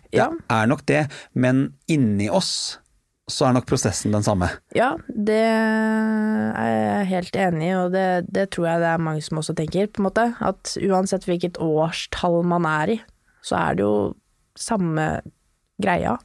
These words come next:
Speaker 2: på en måte.
Speaker 1: Og så er det så ekstremt viktig da, at, eh, um,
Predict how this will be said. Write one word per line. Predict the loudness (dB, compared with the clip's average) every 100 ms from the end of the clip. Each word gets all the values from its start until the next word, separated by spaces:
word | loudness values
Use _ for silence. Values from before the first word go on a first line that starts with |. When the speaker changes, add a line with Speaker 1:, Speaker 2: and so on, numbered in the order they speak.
| -6
Speaker 2:
på | -2
en | -2
måte. | -2 -4 _ _ _ -20 -20 -20 _ -10
Speaker 1:
Og |
så | -6 -6 -2
er | 0 2 2
det | 0
så | -2 0 0 0
ekstremt | -4 -8 -6 0 2 4 2 0 0
viktig | -4 -4 -6 -2 0
da, | 0 -2
at, | -8 -2 0
eh, | 2 2 2 0 -2 -4
um, | -4 -6 -10 -16 -18 -14 -10 -8 -6